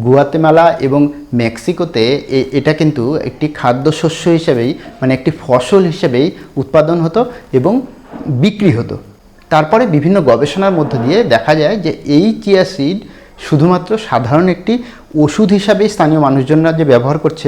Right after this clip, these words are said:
শুধু তাই নয়, এর থেকে মারাত্মক কিছু উপকারিতা আমরা পেতে পারি। এই উপকারিতার কথা অনেকেই ইতিমধ্যেই জানেন এবং অনেকে জানেন না যে এই চিয়া সিডের মধ্যে কতটা উপকারিতা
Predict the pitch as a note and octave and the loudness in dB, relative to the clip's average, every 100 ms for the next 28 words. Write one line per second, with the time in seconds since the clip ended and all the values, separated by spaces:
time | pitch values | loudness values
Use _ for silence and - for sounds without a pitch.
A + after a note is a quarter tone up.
0 | C#3+ - D3 D3 D3 D#3+ B2+ F3+ - - | -2 -2 -2 2 2 2 0 -2 -6 -12
1 | - C#3 C#3+ E3+ G#3+ C4 - - A#2+ A#2 | -2 -2 -2 -4 -2 -4 -6 -12 -8 -2
2 | A#2 C3 F#3 - - G3+ G3+ D3 C3 A2+ | 2 2 2 -2 -2 0 -2 -4 -4 -2
3 | C3 C3 B2+ G3 B3+ - - - B2 A#2+ | 0 0 2 0 0 -6 -16 -2 0 2
4 | F3 B3+ - - C#3 C3 A2+ G2+ G2 - | 0 0 -6 -2 0 2 0 -2 -4 -12
5 | - - - - - - - D3+ D#3+ A#3+ | -20 -20 -20 -20 -20 -20 -2 4 6 4
6 | - G3 B3+ B3 A#3+ A#3+ A3+ - C#3+ A3 | 2 0 2 2 2 2 2 2 0 2
7 | C3+ C#3+ D#3 F#3+ D#3+ C#3+ F3+ F3 D#3+ G3 | 2 0 2 2 2 0 0 0 2 2
8 | A3 A3 - - A2+ B2 A#2+ D#3+ A3 C3 | 0 -2 -18 -8 -2 0 2 0 0 0
9 | C3 D3+ C#3 C#3+ C#3+ A#2 C#3+ F3 A2 C3 | 0 2 0 -2 -2 2 2 0 -2 -4
10 | - - - A#2+ - C3+ B2 - D#3 F#3 | -12 -14 -2 -2 0 -4 -4 -2 2 4
11 | G3+ - G3 G#3+ D#3+ B2 C3 F#3 - B2+ | 2 -2 0 2 0 -2 -4 -6 -4 -4
12 | F#3 F3+ F#3 F#3+ C#3 C3 B2 A#2+ | -2 0 -2 -2 -4 0 0 0